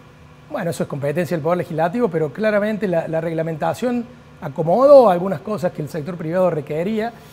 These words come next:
Eh, las cuestiones se están dando na-, naturalmente, las empresas,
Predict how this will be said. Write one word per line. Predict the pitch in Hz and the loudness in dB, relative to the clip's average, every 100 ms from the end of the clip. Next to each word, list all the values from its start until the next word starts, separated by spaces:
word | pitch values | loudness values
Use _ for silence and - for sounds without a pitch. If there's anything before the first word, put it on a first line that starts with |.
| - - | -20 -12
Eh, | 190 170 | -8 -4
las | 190 | -4
cuestiones | 190 214 285 | -2 -4 -4
se | 165 | -2
están | 185 185 | -2 0
dando | 185 | -2
na-, | 165 156 156 - - - - | -2 -4 -6 -12 -20 -18 -8
naturalmente, | 147 143 151 175 175 190 208 | -6 -4 -4 -2 -2 -2 -4
las | 156 | -4
empresas, | 147 147 185 180 170 | -4 -4 -2 0 0